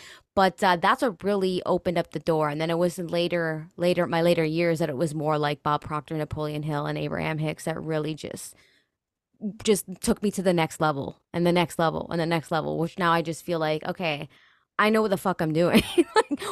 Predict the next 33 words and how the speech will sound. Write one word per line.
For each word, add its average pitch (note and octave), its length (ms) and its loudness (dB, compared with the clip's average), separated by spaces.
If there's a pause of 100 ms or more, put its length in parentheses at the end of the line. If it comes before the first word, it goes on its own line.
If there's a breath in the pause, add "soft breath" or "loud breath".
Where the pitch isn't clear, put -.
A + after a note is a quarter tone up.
where C#4 140 8
before D4 440 6
I B3 120 4
really C4 320 4
just A3 220 -4
didn't G3+ 280 0
know. B3 300 6
And, G3 300 0
and F#3+ 160 -2
it's G3 200 -4
fun A3+ 200 4
at G3+ 120 4
that F3+ 180 4
stage F3 400 -2
too, E3 280 0 (300 loud breath)
because E3+ 500 0
surprises F#3 560 -2
can F3 160 -2
happen. F#3 540 4
And E3 320 0
then D#3+ 200 2
you're D#3+ 120 0
like, D3+ 220 0
"Did D#3 120 0
I F3 160 0
do F4+ 80 0
that?" A#4 680 0 (140)
<laughs> F#4 240 -8
You're G3+ 80 -8
ki-, - 300 -6
"Did A#3+ 140 0
I C#5 220 4
do C#5 60 6